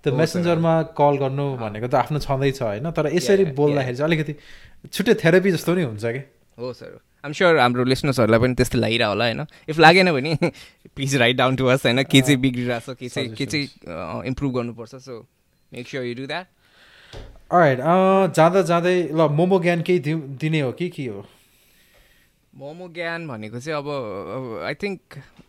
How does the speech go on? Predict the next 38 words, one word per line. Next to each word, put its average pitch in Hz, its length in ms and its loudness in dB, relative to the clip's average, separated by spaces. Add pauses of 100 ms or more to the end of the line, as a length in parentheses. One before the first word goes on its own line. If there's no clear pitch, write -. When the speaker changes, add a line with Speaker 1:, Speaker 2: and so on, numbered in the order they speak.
(100)
Speaker 2:
अहिलेको 165 320 2
कन्डिसनमा, 151 800 -2
uh, - 60 -12
that's 127 580 -10
the 135 340 -12
only 135 300 -4
thing 127 280 -4
relevant 123 400 0
जस्तो 120 200 -8
लाग्छ, 120 180 -8
किनभने, 123 420 -12 (680)
uh, 117 200 -8
it's - 140 -12
about 139 280 2
mental 131 300 -2
health, 120 200 -6
होइन? 123 120 -6
हामी 120 260 -6
आजको 117 340 -8
टपिक 120 320 -14
कुरा 120 220 -12
गरिरहेको 117 380 -14
छौँ। 127 240 -10
So, - 60 -20 (260)
make 160 140 2 (100)
sure, 226 360 4
um, 98 420 -4
you 131 100 -4 (100)
call 156 100 6
your 170 180 2
friends, 170 380 0
your 135 100 -6
loved 147 220 -4
ones, 151 300 -2 (540)
uh, 107 600 -8 (160)
or 151 240 -2
your 190 140 0
neighbor, 131 320 4